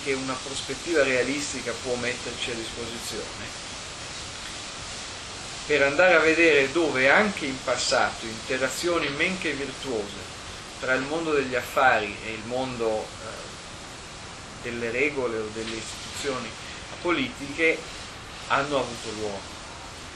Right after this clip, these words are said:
Altrimenti, eh, si dà l'impressione di pensare che effettivamente abbiamo avuto troppo mercato da una parte,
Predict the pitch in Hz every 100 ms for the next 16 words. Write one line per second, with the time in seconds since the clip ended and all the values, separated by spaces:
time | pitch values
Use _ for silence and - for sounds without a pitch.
0 | - - - - - - - - - -
1 | - - - - 127 - 165 151 156 160
2 | 160 156 151 120 123 120 117 113 - 135
3 | 143 139 131 135 - 156 135 127 131 -
4 | 143 127 113 110 113 123 131 139 127 123
5 | 120 127 123 117 117 113 120 120 139 131
6 | 139 131 139 143 131 120